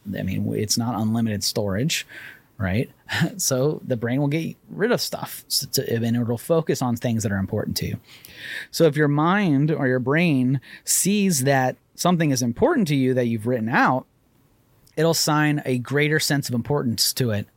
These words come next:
than something if it saw something on a screen. So if you're physically writing something down, your brain will more likely let it sink in and have, uh,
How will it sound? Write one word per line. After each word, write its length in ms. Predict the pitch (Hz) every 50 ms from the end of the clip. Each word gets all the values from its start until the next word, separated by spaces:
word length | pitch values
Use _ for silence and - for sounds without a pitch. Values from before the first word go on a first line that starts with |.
| _ -
than 140 | 127 123
something 340 | 113 - 139 123 104 120 117
if 120 | 113 - -
it 140 | 110 104
saw 200 | - - 110 104
something 300 | 104 - 101 92 - 95
on 80 | 90 87
a 60 | -
screen. 460 | - - - - - - - - 113 - - _ - - - - - -
So 100 | - 170
if 140 | 156 - -
you're 180 | 185 196 180 151
physically 540 | - - 196 196 175 190 214 - 214 196
writing 360 | 151 143 147 147 147 139 131 123
something 460 | - - 131 117 - - 117 113 107
down, 500 | 113 127 131 120 104 92 87 90 95 - _ _ _ _ _ _ _ _ _ _ _ _ _ _ _ _ _ _ _ _ _ - - - - - - - - - _ -
your 140 | 135 143 139
brain 580 | 117 - 139 147 160 170 175 180 185 185 180
will 140 | 160 143 139
more 340 | 147 147 151 165 175 175 175
likely 600 | 165 160 156 151 - - 131 123 123 123 131 _ _ _ _ _ _ _ _ _ _ _ _ _ _ _ _ _ _ _ _ _ _ -
let 200 | 131 139 147 139
it 120 | 127 -
sink 440 | - - - - - 165 170 - -
in 560 | 175 196 180 147 127 120 117 117 120 123 110 _ _ _ _ _ _ _ _ _ _ _ _ -
and 160 | 139 139 139
have, 640 | 131 - 156 151 151 147 147 147 147 139 131 139 120 - _ _ _ _ -
uh, 480 | - 120 120 113 110 107 104 104 104